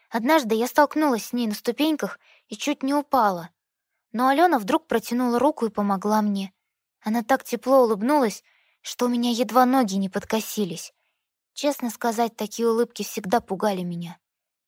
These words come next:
Кажется, что за ними что-то кроется. Но не королева была основной проблемой, а Олеся Викторовна,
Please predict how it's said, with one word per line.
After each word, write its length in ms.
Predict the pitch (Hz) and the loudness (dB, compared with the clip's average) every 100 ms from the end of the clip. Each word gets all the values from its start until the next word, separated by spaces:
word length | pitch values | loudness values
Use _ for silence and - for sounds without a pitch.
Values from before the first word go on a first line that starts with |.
| _ | _
Кажется, 500 | 220 214 190 - 185 | -6 -6 -8 -12 -12
что 420 | - - 190 185 | -12 -12 -10 -10
за 200 | 180 208 | -8 -6
ними 280 | 190 196 180 | -6 -6 -8
что-то 380 | - - 190 196 | -10 -12 -10 -8
кроется. 640 | - 208 170 - - 185 _ _ _ _ _ _ _ _ - | -6 -6 -6 -12 -18 -18 _ _ _ _ _ _ _ _ -10
Но 80 | 240 | -4
не 160 | 269 | -4
королева 560 | - 294 294 - 214 202 | 0 4 4 4 2 0
была 240 | 185 220 | 2 4
основной 420 | 190 - 208 208 | 4 0 -4 -4
проблемой, 720 | 190 220 214 214 196 165 165 _ _ _ - | 0 0 2 -2 -4 -6 -12 _ _ _ -4
а 140 | 214 | -2
Олеся 340 | 214 220 - | 0 -2 -2
Викторовна, 640 | 233 240 - 202 180 170 | -4 -4 -4 -6 -6 -8